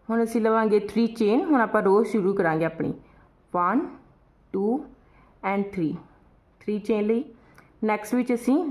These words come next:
ਡਬਲ ਕਰੋਸ਼ੀਆ ਕਰਾਂਗੇ। ਠੀਕ ਆ,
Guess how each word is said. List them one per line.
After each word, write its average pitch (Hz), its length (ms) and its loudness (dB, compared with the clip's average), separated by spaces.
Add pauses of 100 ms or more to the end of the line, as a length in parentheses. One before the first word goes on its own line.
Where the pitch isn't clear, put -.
ਡਬਲ 185 220 0
ਕਰੋਸ਼ੀਆ 185 400 0
ਕਰਾਂਗੇ। 160 360 -4 (3000)
ਠੀਕ 208 200 -8
ਆ, 240 100 -2